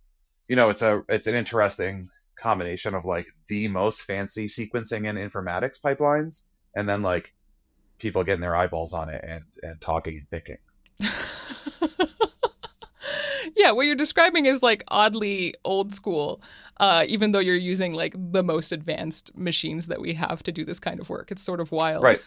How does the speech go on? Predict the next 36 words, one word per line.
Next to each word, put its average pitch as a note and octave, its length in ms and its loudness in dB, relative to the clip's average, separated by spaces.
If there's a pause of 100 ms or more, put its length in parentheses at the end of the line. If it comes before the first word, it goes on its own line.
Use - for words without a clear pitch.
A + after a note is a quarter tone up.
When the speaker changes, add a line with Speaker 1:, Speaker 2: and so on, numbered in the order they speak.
(800)
Speaker 1:
Thankfully, A2 680 2
um, G#2 260 -2
A G#2 200 2
I G#2 160 6
hasn't F#2 380 -4 (480)
gotten F#2+ 280 0
rid F#2 140 -2
of E2 160 -8
me D#2 160 -18
yet. D#2+ 200 -10 (540)
Speaker 2:
<laughs> C4 180 4 (600)
Right. E3 240 2 (220)
Well, A3 360 4 (140)
there, G#3 360 4
there G#3 200 4
you A3+ 140 2
go. C4+ 180 6
One F3 240 4
example A3 680 2 (260)
where F#3 140 2
we E3+ 120 -2
still G3 300 0
need F#3+ 300 0
human F#3 340 -2
eyeballs E3 500 2
and D3+ 120 -2
a - 20 -4
brain. - 400 -4 (420)
That's G#3 200 2
all B3 80 6
the B3 80 0
time G#3+ 240 0
we F#3+ 80 2
have F3+ 160 0
for F3+ 120 -6
now. E3+ 380 2